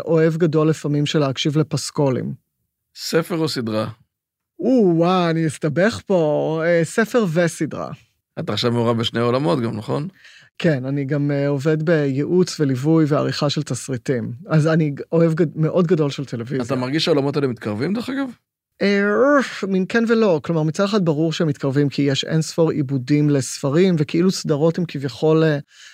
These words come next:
Speaker 1: אה, נחגגות בתור ה-, הספרות של המאה העשרים ואחת. הן מספרות לנו סיפור ארוך לאורך המון פרקים,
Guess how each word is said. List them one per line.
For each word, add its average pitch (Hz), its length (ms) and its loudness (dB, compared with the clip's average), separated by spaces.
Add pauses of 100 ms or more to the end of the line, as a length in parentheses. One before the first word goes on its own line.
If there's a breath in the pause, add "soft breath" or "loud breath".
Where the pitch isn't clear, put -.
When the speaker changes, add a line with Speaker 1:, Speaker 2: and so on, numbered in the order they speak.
(180 loud breath)
Speaker 1:
אה, 139 360 2
נחגגות 147 720 -2
בתור 156 500 0
ה-, 135 640 -2 (200)
הספרות 208 500 -2
של 185 120 0
המאה 156 240 2
העשרים 151 320 -2
ואחת. 139 360 0
הן 117 60 -8
מספרות 143 460 -2
לנו 147 200 -2
סיפור 143 640 -2
ארוך 165 500 0
לאורך 151 360 0
המון 143 240 0
פרקים, 139 580 -2